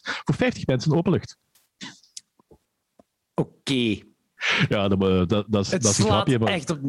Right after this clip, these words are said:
Speaker 2: ah,
Speaker 1: het
Speaker 2: ah,
Speaker 1: slaat
Speaker 2: oké.
Speaker 1: echt nergens op.
Speaker 2: Nee, het
Speaker 1: Ja,
Speaker 2: slaat
Speaker 1: dat
Speaker 2: niks.
Speaker 1: laatste, dat was grap-, eh, je mocht, er zijn wel openlucht evenementen van vijf-, vijftig personen, maar dan heb je zo,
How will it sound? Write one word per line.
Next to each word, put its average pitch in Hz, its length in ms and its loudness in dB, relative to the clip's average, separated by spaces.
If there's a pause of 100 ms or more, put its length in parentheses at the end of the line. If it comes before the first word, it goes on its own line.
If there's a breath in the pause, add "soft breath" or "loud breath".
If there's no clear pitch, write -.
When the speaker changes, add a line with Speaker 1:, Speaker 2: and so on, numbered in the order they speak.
Speaker 2:
ah, 180 240 -4
Speaker 1:
het 147 160 -8
Speaker 2:
ah, 113 100 2
Speaker 1:
slaat 143 220 0
Speaker 2:
oké. 123 80 2
Speaker 1:
echt 156 100 0
nergens 95 260 2
op. 92 240 -4
Speaker 2:
Nee, 127 120 0
het 123 120 -2
Speaker 1:
Ja, 127 60 2
Speaker 2:
slaat 143 140 0
Speaker 1:
dat 139 80 0
Speaker 2:
niks. 151 120 2
Speaker 1:
laatste, 175 280 0
dat 139 100 2
was 131 100 -2
grap-, 113 220 -2
eh, 135 180 0
je 147 80 0
mocht, 147 360 -2
er 117 60 2
zijn 139 120 2
wel 135 120 0
openlucht 139 320 0
evenementen 123 400 2
van 107 100 4
vijf-, 120 180 0
vijftig 123 240 -2
personen, 101 200 2
maar 98 80 4
dan 95 120 2
heb 92 100 -4
je 95 60 2
zo, 92 40 4